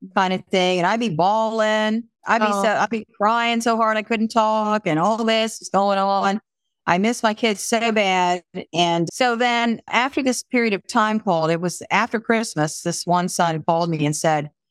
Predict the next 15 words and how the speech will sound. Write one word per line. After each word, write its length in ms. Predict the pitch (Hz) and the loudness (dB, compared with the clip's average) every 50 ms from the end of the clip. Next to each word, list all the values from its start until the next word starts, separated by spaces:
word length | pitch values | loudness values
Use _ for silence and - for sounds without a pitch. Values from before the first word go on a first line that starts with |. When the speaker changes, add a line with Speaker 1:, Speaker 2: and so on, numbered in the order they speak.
| _ _ _ _ | _ _ _ _
Speaker 1:
"You 60 | - | -2
know, 100 | 190 220 | 0 0
if 140 | 226 220 - | 0 0 0
you 60 | 220 | 0
moved 240 | 214 214 208 190 175 - | 0 0 0 -2 -4 -2
back 320 | - 190 190 208 233 247 | 0 0 2 0 0 -2
into 280 | - 160 226 233 262 254 | -2 -2 -2 0 0 -2
the 80 | 233 247 | -4 -4
state, 680 | - - - 214 185 170 160 160 165 165 160 151 - _ _ _ _ _ _ _ _ | -4 -2 0 2 2 2 0 0 -2 -2 -4 -4 -8 _ _ _ _ _ _ _ _
we 160 | - 175 185 | -2 0 0
would 160 | 185 190 180 - | 0 0 -2 0
come 200 | - 190 165 165 | 0 0 0 0
and 100 | 170 170 | -2 -4
see 380 | - - 156 147 143 135 127 107 | -2 0 0 2 2 2 0 -2
you. 100 | - | -4